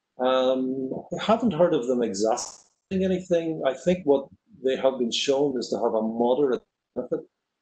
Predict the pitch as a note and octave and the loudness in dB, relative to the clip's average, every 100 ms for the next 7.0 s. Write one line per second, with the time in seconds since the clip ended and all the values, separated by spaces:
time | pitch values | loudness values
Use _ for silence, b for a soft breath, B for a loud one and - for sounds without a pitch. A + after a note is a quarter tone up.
0 | B2+ B2+ B2 A#2+ A#2+ A2+ B2 B2 A#2+ A2+ | -4 -2 0 0 0 2 4 4 2 0
1 | G#2+ A#2 A2+ A2+ A#2+ A#2 A2 - A#2 A2 | -2 -2 -4 0 0 0 -4 -4 -4 -4
2 | - G#2+ - A#2 G#2 G#2+ G2+ - _ _ | -2 -6 -4 -4 -2 -4 -4 -8 _ _
3 | _ _ _ _ A2 G#2 C3+ C#3 C#3+ C#3 | _ _ _ _ -6 -4 -4 -4 -4 -4
4 | C#3+ C#3 _ _ _ - C#3+ C#3+ G3+ G3+ | -8 -14 _ _ _ 0 2 4 4 4
5 | D#3 C3+ C#3 C3 A#2+ A#2+ G#2+ - - - | 2 2 4 2 2 2 0 -4 -16 -16
6 | G2 A2+ A#2 D3 - F3 F3 - - - | -8 -4 -2 -2 -2 -2 -2 -4 -10 -16